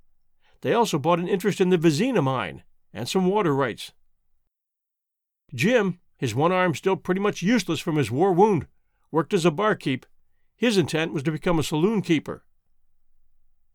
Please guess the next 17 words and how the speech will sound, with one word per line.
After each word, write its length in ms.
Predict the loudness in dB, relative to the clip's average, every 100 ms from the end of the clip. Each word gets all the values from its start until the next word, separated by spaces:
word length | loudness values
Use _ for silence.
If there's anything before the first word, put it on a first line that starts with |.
| _ _ _ _ _ _ -8
Wyatt 340 | 0 0 2
was 120 | 0
hired 300 | 0 2 0
in 80 | 0 0
April 340 | 0 2 2
or 60 | 4
May 200 | 4 2
of 120 | 2
eighteen 380 | 0 0 0 2
eighty 340 | 2 2 -2 -4 _ _
by 160 | -2 -2
Wells 400 | 0 2 2 0
Fargo 420 | -2 0 0 0
agent 360 | 0 0 -2 -6
Fred 560 | -8 -4 -2 -2 -4 -2
J. 300 | 0 2 0
Dodge 580 | 0 2 2 0 -4